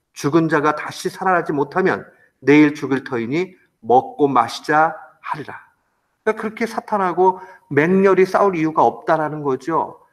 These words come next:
"어차피 내일 죽을 건데" 라고 해버리면, 부활이 없다면 그냥 지금, 어, "죽은 귀신 때깔 더 좋다" 식으로 그냥,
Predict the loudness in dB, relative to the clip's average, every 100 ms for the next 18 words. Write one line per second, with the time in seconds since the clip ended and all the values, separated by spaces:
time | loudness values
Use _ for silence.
0 | _ 0 0 2 -2 -2 -4 2 2 2
1 | -4 -4 -2 -2 -4 -4 -2 -2 -2 -6
2 | -14 _ 0 2 4 2 0 0 2 2
3 | -2 -4 -6 -2 2 4 2 -4 -10 -12
4 | _ -2 2 0 0 -4 _ _ _ -4
5 | -2 -2 -4 -18 _ 2 2 -2 -10 _
6 | _ _ _ _ -4 -2 -2 -6 -10 2
7 | 2 2 -2 -6 -6 -4 -4 0 0 0
8 | 0 -2 -4 -4 -6 -6 -10 0 4 4
9 | 0 -8 -8 0 2 2 -2